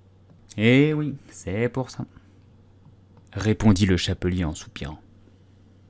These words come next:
C'est toujours l'heure du thé et nous n'avons jamais pris le temps de faire la vaisselle. » «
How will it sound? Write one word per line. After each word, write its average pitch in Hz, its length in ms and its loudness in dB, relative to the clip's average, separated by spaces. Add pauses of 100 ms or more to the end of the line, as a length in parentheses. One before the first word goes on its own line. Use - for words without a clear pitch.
(340)
C'est - 180 -6
toujours 180 280 4
l'heure 113 120 0
du 113 160 -4
thé - 320 0
et - 20 4
nous 135 100 4
n'avons 123 240 0
jamais 160 240 -2
pris 143 140 0
le 139 60 0
temps 214 220 8
de 226 80 6
faire 208 100 2
la 208 80 0
vaisselle. » « - 520 -6